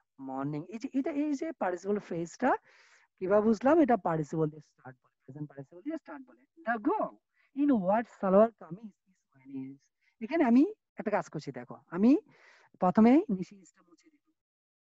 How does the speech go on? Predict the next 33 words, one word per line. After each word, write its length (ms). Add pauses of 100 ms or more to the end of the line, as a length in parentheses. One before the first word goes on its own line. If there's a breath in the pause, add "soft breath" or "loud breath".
(120)
is 140
a 40
good 160
exercise-টা 540
মুছে 260
দিলাম, 280 (520 soft breath)
she 100
does 280
not 120 (100)
like-টা 300 (360)
মুছে 260
দিলাম, 280 (380)
তারপর 520 (280)
the 160
girl 320
is 80
my 200
niece, 160
এটা 200
মুছে 220
দিলাম। 180 (2250)
কোনো 180
subject 300
ভার্বের, 320
আহ, 220
structure 380
আছে? 220
নাই। 420 (220)
To 200
walk 220
in 80
the 160
morning, 280